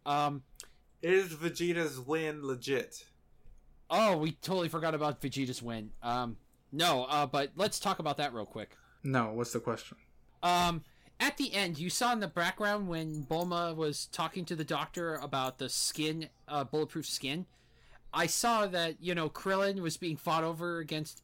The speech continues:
Speaker 1: eighteen and Gamma One. Is that kind of a ru-,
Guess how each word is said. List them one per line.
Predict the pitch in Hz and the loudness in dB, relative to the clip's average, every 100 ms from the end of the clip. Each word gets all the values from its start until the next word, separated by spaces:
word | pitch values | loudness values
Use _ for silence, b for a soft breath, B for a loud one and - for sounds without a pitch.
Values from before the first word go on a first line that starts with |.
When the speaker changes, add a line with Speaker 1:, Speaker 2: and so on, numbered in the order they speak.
| _ | _
Speaker 1:
eighteen | 151 151 - 165 170 175 165 | -4 -4 -6 -8 -6 -8 -10
and | 135 127 127 | -8 -6 -6
Gamma | 147 156 147 | -4 -2 -2
One. | 107 120 151 185 - b b b b b | -4 -2 -2 -4 -8 b b b b b
Is | 165 165 | -4 0
that | 269 320 | 0 0
kind | 339 311 | 2 2
of | 247 | 2
a | 208 | 2
ru-, | 202 | 2